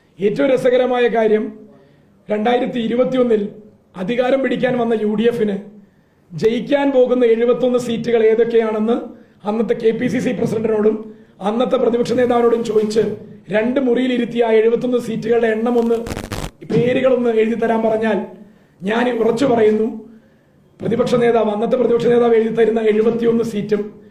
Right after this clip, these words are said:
അന്നത്തെ കെ പി സി സി പ്രസിഡന്റ് എഴുതി തരുന്ന എഴുപത്തൊന്ന് സീറ്റും തമ്മിൽ മിനിമം നാൽപത് സീറ്റുകളുടെ വ്യത്യാസം ഉണ്ടാകും. ജനങ്ങൾ ആ നാൽപത് സീറ്റുകളുടെ വ്യത്യാസം തന്നെയാണ് എൽ ഡി എഫിന്റെ ഭൂരിപക്ഷമായിട്ട് എൽ ഡി എഫിന് കൊടുത്തത്.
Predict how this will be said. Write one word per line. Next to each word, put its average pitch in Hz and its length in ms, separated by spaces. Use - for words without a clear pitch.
അന്നത്തെ 247 380
കെ 226 140
പി 240 140
സി 247 120
സി 254 60
പ്രസിഡന്റ് 214 300
എഴുതി 226 200
തരുന്ന 226 260
എഴുപത്തൊന്ന് 233 400
സീറ്റും 214 240
തമ്മിൽ 214 220
മിനിമം 240 360
നാൽപത് 233 540
സീറ്റുകളുടെ 220 500
വ്യത്യാസം 214 420
ഉണ്ടാകും. 196 340
ജനങ്ങൾ 226 440
ആ 226 60
നാൽപത് 226 420
സീറ്റുകളുടെ 226 420
വ്യത്യാസം 214 440
തന്നെയാണ് 220 420
എൽ 214 120
ഡി 240 120
എഫിന്റെ 233 300
ഭൂരിപക്ഷമായിട്ട് 214 800
എൽ 202 120
ഡി 220 100
എഫിന് 214 220
കൊടുത്തത്. 202 300